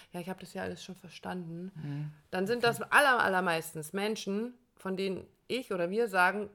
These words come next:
Speaker 1: die sollten sich besser in dieser, äh, persönlichkeitsspirituellen Entwicklung nochmal hinten anstellen und sich so ein paar Themen nochmal angucken.
Speaker 2: Das darfst du denen aber nicht sagen.
Speaker 1: Das
Speaker 2: Das,
Speaker 1: darf man
Speaker 2: das
Speaker 1: denen
Speaker 2: wollen
Speaker 1: nie,
Speaker 2: die,
Speaker 1: nein.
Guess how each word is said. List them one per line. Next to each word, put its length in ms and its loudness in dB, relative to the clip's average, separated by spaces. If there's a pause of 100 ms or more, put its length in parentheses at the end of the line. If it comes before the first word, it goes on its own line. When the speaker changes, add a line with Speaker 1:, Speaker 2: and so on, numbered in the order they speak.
(120)
Speaker 1:
die 60 -4
sollten 320 0
sich 220 -10
besser 320 2
in 120 -2
dieser, 340 -2 (200)
äh, 260 -2
persönlichkeitsspirituellen 1300 -4
Entwicklung 440 -6
nochmal 220 -2
hinten 240 -6
anstellen 420 -4
und 100 -4
sich 120 -8
so 60 -10
ein 60 -10
paar 160 -4
Themen 220 -6
nochmal 320 -6
angucken. 360 -12
Speaker 2:
Das 160 -8
darfst 300 -10
du 40 -6
denen 100 -6
aber 160 -4
nicht 200 -8
sagen. 360 -10
Speaker 1:
Das 140 -8
Speaker 2:
Das, 100 4
Speaker 1:
darf 80 2
man 100 2
Speaker 2:
das 100 2
Speaker 1:
denen 120 2
Speaker 2:
wollen 80 2
Speaker 1:
nie, 160 2
Speaker 2:
die, 80 -6
Speaker 1:
nein. 340 0